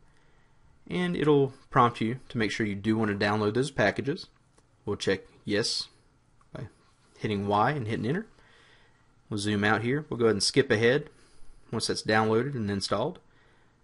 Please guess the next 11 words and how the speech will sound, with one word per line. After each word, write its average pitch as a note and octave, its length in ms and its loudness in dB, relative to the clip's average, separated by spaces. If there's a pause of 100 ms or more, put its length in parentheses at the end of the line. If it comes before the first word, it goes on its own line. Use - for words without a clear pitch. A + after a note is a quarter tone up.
(140)
We A2+ 100 -4
need G#2+ 140 0
to - 160 -4
exit A2+ 280 0
the - 80 -6
panel. A2 360 -2 (2250)
So - 120 -14
type G2+ 240 -2
exit, G#2 380 -2 (760)
hit G#2+ 180 -4
enter. E3 260 -4